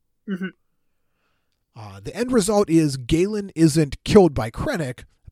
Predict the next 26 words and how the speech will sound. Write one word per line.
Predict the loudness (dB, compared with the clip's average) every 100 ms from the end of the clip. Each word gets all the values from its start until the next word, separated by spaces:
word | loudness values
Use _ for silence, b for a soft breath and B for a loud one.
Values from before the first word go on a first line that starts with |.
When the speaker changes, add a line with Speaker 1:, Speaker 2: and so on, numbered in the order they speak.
| -2
Speaker 2:
but | 0
he | 4
is | 4 4
mortally | 0 2 4 2 0
wounded | 0 -2 -4 -6
by | -4 -6
the | -8 -8
bombs. | -6 -6 -8 -14 -12
He | -6
has | -4
a | -4
minute | -6 -6 -4 -4 -6
to, | -8
like, | -10 _
chat | -6 -4 -4 -6
with | -6 -6 -10 -20 -20 -20 _
Jin, | 0 2 2 -4 -10
and | -8
he, | -6
like, | -6 -8 -6
dies | -4 -4 -8 -10
in | -10
her | -8 -10 -10
arms. | -16 -20 -20 -18 -18 _ _
Speaker 1:
It | -2 0
is | 0 0 0